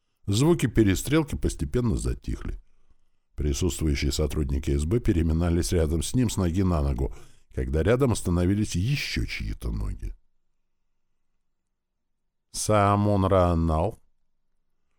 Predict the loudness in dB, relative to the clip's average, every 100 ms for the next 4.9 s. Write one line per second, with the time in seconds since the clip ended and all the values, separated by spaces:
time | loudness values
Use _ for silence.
0 | -2 2 4 4 4 4 6 4 4 4
1 | 2 0 -2 -2 -2 0 0 2 -2 -2
2 | -2 0 0 -2 -4 -2 0 0 -2 -4
3 | -8 0 2 4 2 0 0 0 0 0
4 | 2 2 2 0 -2 0 -2 -4